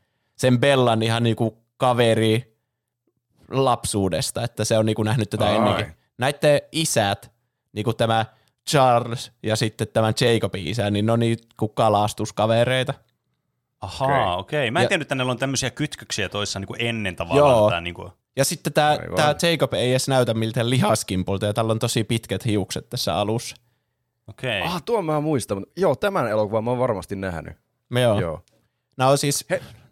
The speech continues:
Speaker 1: nää on vähän niinku, mä en tiedä, onko ne niinku Amerikan alkuperäisväestöä tai sitten vähän niinku niitten jälkeläisiä, mutta näillä on niinku semmonen, vähän niinku semmonen ma-, he-, jei-, heimo siellä.
Speaker 3: Niin,
Speaker 1: Tää
Speaker 3: okei.
Speaker 1: Jacob kuuluu siihen. Mitä sä olit sanomassa?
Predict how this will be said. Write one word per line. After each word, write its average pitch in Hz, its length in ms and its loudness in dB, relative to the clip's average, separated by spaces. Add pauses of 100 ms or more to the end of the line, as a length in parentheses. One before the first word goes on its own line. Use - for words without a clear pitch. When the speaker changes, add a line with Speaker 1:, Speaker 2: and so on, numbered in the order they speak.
(140)
Speaker 1:
nää 120 100 -4
on 117 80 -4
vähän 135 160 0
niinku, 143 320 -4 (240)
mä 143 160 2
en 143 60 2
tiedä, 143 140 2
onko 135 140 0
ne 131 100 2
niinku 123 240 -2
Amerikan 131 460 0
alkuperäisväestöä 104 1080 -2
tai 101 160 -2
sitten 104 300 -4
vähän 104 120 0
niinku 107 160 -2
niitten 104 280 -2
jälkeläisiä, 98 720 -2
mutta 113 160 -6
näillä 113 200 0
on 117 60 2
niinku 120 160 -2
semmonen, 110 260 0
vähän 117 180 0
niinku 107 160 -2
semmonen 104 260 0
ma-, 98 100 0 (460)
he-, 123 140 0
jei-, 110 440 4
heimo 113 400 2
siellä. - 320 -8 (680)
Speaker 3:
Niin, 90 420 -8
Speaker 1:
Tää 104 140 0
Speaker 3:
okei. 85 200 -6 (140)
Speaker 1:
Jacob 101 320 -2
kuuluu 113 260 -2
siihen. 113 380 -2 (1040)
Mitä 117 220 0
sä 113 100 -2
olit 110 120 -4
sanomassa? 120 520 0